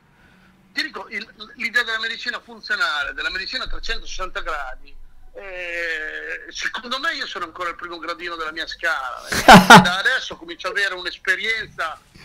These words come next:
Speaker 1: un background così alto da poter mettere dentro, eh, come dire, ancora carne al fuoco per, ma soprattutto per collaborare con.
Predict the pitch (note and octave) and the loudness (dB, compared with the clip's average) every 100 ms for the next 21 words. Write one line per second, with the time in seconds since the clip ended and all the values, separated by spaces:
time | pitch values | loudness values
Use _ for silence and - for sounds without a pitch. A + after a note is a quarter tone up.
0 | - - - - - - F#3+ G#3+ G#3 A#3+ | -20 -20 -20 -20 -20 -16 -8 -6 -2 -2
1 | A3+ G3 - - G3 A3+ B3+ A#3 A#3+ C4 | -4 -8 -16 -12 -8 -2 0 0 -4 -8
2 | A3 _ _ - A3 A#3 - C4 B3+ - | -12 _ _ -10 -10 -10 -4 -4 -4 -8
3 | G3+ G3+ G#3+ A#3 F#3+ A3 A#3+ - F#3 D#3+ | -14 -10 -4 -4 -4 -8 -8 -10 -10 -10
4 | - _ _ _ - F3+ G3 G3 G#3 G#3 | -16 _ _ _ -20 -18 -10 -10 -6 -6
5 | G3+ F#3+ A#3+ A#3 A3 F3 E4 D4 G3+ F3 | -2 -2 -2 -8 -16 -10 -8 -8 -6 -4
6 | E3 D3 C#3 - F#3 F3 F3+ E3+ E3 A3 | -4 -4 -8 -4 -4 -2 -6 -6 -6 -12
7 | B3+ - F3+ - A#3+ A#3+ F3 F3+ A3 D4 | -10 -12 -14 -4 -2 -2 -4 -14 -16 -20
8 | D#4+ F#3+ - G3+ F#3+ G3+ A#3 G3+ - | -18 -20 -12 -8 -6 -6 -6 -6 -6